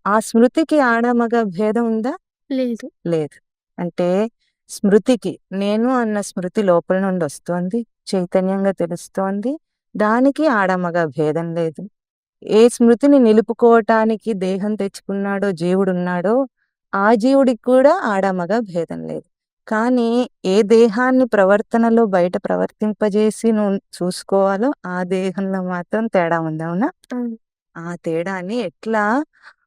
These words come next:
Speaker 1: ఆ, నిగ్రహించుకొని, ఆ భేదాన్ని ప్రవర్తనలో చక్కగా స్మృతిని నిలుపుకోవాలి అన్నది చాలా ముఖ్యమైన అంశం మనుషులందరికీ కూడా.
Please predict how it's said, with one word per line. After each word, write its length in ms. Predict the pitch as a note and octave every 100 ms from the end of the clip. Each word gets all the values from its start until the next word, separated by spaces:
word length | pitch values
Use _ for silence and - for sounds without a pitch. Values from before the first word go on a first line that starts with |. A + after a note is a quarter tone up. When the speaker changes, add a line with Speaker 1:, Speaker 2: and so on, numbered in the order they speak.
| -
Speaker 1:
ఆ, 80 | F#3 F#3 F#3 F#3 - _ _ -
నిగ్రహించుకొని, 1080 | F#3+ F3 B3 G#3 A#3 G#3 G#3+ G3+ G#3 A#3 D4+ - _ -
ఆ 100 | F#3+
భేదాన్ని 800 | E3+ F#3 F3+ F#3 G3+ F#3+ G#3 C#4+ -
ప్రవర్తనలో 760 | G3+ F#3+ F#3+ - G3 F#3+ G3 B3
చక్కగా 640 | - - - F3+ F3+ A3+
స్మృతిని 480 | C4 G3 F3 F#3 F3+
నిలుపుకోవాలి 800 | E3 D#3+ - - F3 D#3+ D#3+ E3
అన్నది 340 | F3 D#3+ D#3+ A#3+
చాలా 480 | - E3+ D#3+ F3
ముఖ్యమైన 640 | G#3+ G3 - - F3 E3 E3+
అంశం 480 | A3+ E3+ F3 G3+ D#4 - _ _ _ -
మనుషులందరికీ 920 | F3 E3 - F3 D#3+ E3 F#3 F#3 G3
కూడా. 260 | E3 D#3 -